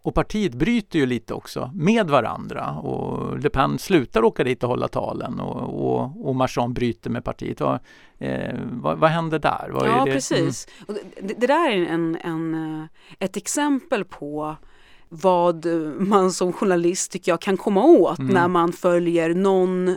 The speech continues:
Speaker 2: person eller några personer eller en plats eller ett visst fenomen över tid. För det här var ju ingenting alls som jag visste skulle komma, att den här byn som så starkt var förknippad med Marine Le Pen och hennes parti, eh,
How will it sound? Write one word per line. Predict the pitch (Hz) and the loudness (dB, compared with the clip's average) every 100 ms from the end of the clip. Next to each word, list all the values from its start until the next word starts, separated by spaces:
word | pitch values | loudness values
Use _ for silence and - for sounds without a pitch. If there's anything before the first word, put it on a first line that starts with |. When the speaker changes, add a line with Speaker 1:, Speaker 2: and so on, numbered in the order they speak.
| - - | -4 -8
Speaker 2:
person | 190 185 165 151 160 160 | -4 0 0 0 -2 -2
eller | 165 | 0
några | 180 170 | 2 0
personer | 160 165 180 160 165 165 165 | -2 -4 -4 -2 -2 -4 -4
eller | 170 156 | -4 -6
en | 160 | -6
plats | 165 180 156 - - - - - - - - | -4 -4 -4 -6 -8 -6 -8 -16 -20 -18 -4
eller | 175 | -2
ett | 160 | -2
visst | 175 - | -6 -6
fenomen | 175 170 165 170 - | -2 0 0 -2 -6
över | 180 185 | -6 -4
tid. | - 277 - 165 196 - - | 0 0 0 -8 -10 -10 -8
För | 190 | 0
det | 202 | 2
här | 240 | 4
var | 247 | 2
ju | |
ingenting | 196 175 170 165 | 2 2 2 2
alls | 202 262 | 2 2
som | - 165 | 2 0
jag | 160 151 151 - - | 2 0 -2 -6 -8
visste | 165 165 - - | -6 -6 -6 -8
skulle | - 165 | -6 -6
komma, | 165 170 151 143 139 - - - - | -2 -2 -2 -4 -6 -8 -18 -20 -6
att | 175 - - | -4 -4 -4
den | 170 175 | 0 2
här | 165 | 2
byn | 165 170 170 | 2 4 4
som | - 175 | 2 -2
så | - | -2
starkt | - - 226 202 190 - | -4 -2 0 0 -2 -6
var | 165 | -10
förknippad | 165 - 196 180 - 160 | -8 -6 -2 -2 -2 -2
med | 156 160 | -2 -2
Marine | 165 160 160 | -2 -2 -2
Le | |
Pen | 160 175 156 160 | -2 -4 -2 -4
och | |
hennes | 160 160 | -4 -6
parti, | - 151 170 160 160 - - - - - | -8 -8 -6 -4 -4 -8 -20 -20 -20 -10
eh, | - | -6